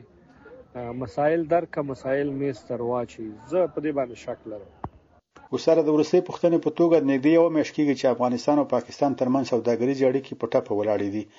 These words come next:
Speaker 2: دواړو خواو سوداګرو ته سلګونه میلیونه ډالر زیان وراوښتی دی او د لارو د بندېدا دوام یې نور هم تاواني کوي. ستاسو لاندې دواړه هیوادونه باید څه وکړي په داسې حال کې چې سوداګري باید له سیاست نه جلا وي؟
Speaker 1: تقریباً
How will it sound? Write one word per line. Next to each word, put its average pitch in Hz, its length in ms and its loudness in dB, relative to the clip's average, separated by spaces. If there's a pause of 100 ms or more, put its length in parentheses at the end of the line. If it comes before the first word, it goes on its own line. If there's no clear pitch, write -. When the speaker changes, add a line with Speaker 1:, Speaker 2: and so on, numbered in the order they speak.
(380)
Speaker 2:
دواړو 123 320 4
خواو 139 280 2
سوداګرو 127 460 2
ته 131 140 0
سلګونه 127 420 -2
میلیونه 127 300 0
ډالر 123 200 2 (100)
زیان 123 200 2
وراوښتی 107 640 0
دی 101 100 -6 (520)
او 117 100 4
د 110 60 0 (120)
لارو 143 160 6
د 123 180 2
بندېدا 123 340 4
دوام 135 320 4
یې 127 120 0
نور 131 180 2
هم 147 140 0 (140)
تاواني 107 380 2
کوي. 110 240 0 (380)
ستاسو 151 260 0
لاندې 143 300 4 (120)
دواړه 151 300 6
هیوادونه 131 460 2
باید 123 200 4
څه - 80 0
وکړي 107 360 -2
په 123 120 -4
داسې 123 220 0
حال 143 180 4
کې 147 140 0
چې 139 80 4 (240)
سوداګري 117 540 4
باید 135 200 6
له 120 140 2
سیاست 127 360 0
نه 127 140 0
جلا 110 200 4
وي؟ 98 180 -2 (160)
Speaker 1:
تقریباً 143 380 -4